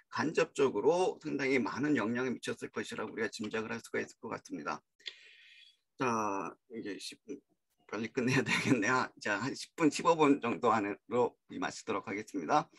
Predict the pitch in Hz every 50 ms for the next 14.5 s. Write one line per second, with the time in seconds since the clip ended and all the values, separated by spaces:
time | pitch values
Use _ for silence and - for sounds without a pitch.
0 | - - - - - - - - - - - - _ - 180 185 202 220 240 233
1 | 220 202 175 143 - 151 147 147 143 - _ - 131 120 156 196 220 247 262 -
2 | 240 240 247 220 220 - 220 190 - 196 175 156 143 _ - 208 202 196 190 180
3 | 185 175 170 - - 127 143 147 175 165 151 - 156 - - - 165 151 147 139
4 | 139 135 139 143 139 - - 120 139 135 - 147 139 139 131 131 127 - - 120
5 | 120 120 113 - - - 123 123 117 113 110 110 107 110 - - 113 110 110 107
6 | 110 104 90 85 - - _ _ _ _ 107 110 104 117 107 98 104 156 147 104
7 | - - - - _ - 170 - 226 233 247 226 190 - 165 165 165 160 156 147
8 | 139 - 147 131 - - _ _ 123 120 107 117 131 156 165 151 147 139 151 151
9 | 147 143 135 135 135 139 123 107 101 - 104 107 98 - - 127 127 135 - 135
10 | - - 131 117 113 107 107 127 143 135 127 131 143 147 - - 143 147 - 143
11 | - - 139 127 - 131 131 127 127 127 113 113 113 113 113 110 110 110 - -
12 | 156 170 180 190 190 - - - _ _ _ - 113 113 113 110 113 - - -
13 | - - 151 135 - - 135 151 175 170 - - - - 131 131 127 151 139 135
14 | 131 123 113 117 120 131 156 175 139